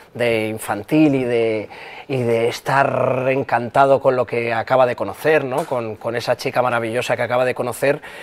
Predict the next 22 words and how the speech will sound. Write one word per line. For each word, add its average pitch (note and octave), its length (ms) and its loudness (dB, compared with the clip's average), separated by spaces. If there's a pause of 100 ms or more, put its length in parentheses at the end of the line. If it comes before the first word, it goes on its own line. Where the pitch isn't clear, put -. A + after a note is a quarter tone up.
(280)
y D#3+ 120 -2
que D3 100 2
todo D3 220 4
es A2+ 100 -2
nuevo, B2+ 380 0
¿no? D3 180 -4
Entonces, C3 580 -2
mm, A2+ 600 -8 (440)
es - 220 -8
un C#3+ 100 2
Eloy C#3+ 340 6
muy C#3 260 2
juguetón, A#2+ 580 0 (220)
el B2+ 320 -10
que - 100 -6
le A#2 80 -2
gustan B2 320 -2
mucho A#2+ 220 -6
los G#2+ 180 -6
mimitos, D3 840 4
las A2+ 200 -4
caricias, C3+ 880 2